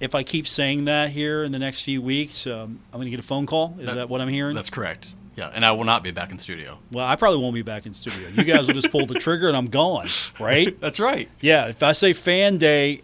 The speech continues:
Speaker 1: I'm gone. I'm outta here.
Speaker 2: I don't know if we have that kind of power, but
Speaker 1: I hope not. <laughs> I really hope not,
Speaker 2: <laughs>
Speaker 1: honestly. So we're not just calling it Fan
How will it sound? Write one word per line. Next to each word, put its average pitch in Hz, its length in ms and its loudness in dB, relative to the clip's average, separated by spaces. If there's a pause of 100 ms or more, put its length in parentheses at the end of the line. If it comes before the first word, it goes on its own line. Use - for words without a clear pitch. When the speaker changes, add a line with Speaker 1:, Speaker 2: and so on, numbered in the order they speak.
Speaker 1:
I'm 151 200 0
gone. 151 360 4
I'm 120 80 -2
outta 147 240 0
here. 120 320 -4
Speaker 2:
I 123 100 0
don't 147 100 0
know 139 80 0
if - 80 -6
we 143 60 -2
have 127 80 -2
that 113 140 -4
kind 101 120 -8
of - 60 -12
power, 82 400 -6
but - 100 -6
Speaker 1:
I 160 160 4
hope 139 300 4
not. 101 360 -8 (200)
<laughs> - 180 -14
I 202 120 10
really 156 560 4
hope 139 360 2
not, 160 640 0
Speaker 2:
<laughs> - 60 -10
Speaker 1:
honestly. 143 600 4 (460)
So 175 460 4 (760)
we're 165 180 4
not 190 420 6
just 202 320 4
calling 185 300 4
it 175 160 0
Fan 196 600 0